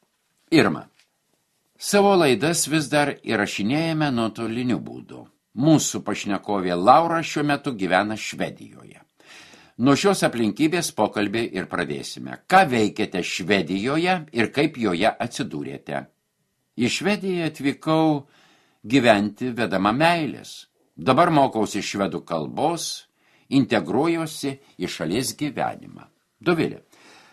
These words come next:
turite regėjimo negalią. Ar galite apie ją papasakoti daugiau?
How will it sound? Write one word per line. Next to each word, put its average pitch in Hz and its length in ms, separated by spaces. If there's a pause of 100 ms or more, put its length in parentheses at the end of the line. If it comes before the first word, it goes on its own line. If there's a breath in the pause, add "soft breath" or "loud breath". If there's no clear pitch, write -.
(480 soft breath)
turite 185 380
regėjimo 127 580
negalią. 92 800
Ar 143 220
galite 147 640
apie 92 440
ją 151 220
papasakoti 113 880
daugiau? 92 560